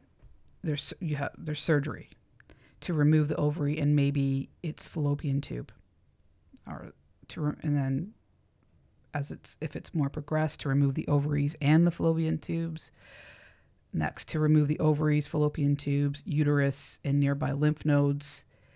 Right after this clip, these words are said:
um, and the fold of fatty tissue in the abdomen called the omentum.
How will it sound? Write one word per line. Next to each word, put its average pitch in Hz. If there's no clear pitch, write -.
um, 143
and 143
the 143
fold 160
of 143
fatty 143
tissue 147
in 139
the 139
abdomen 139
called 139
the 135
omentum. 131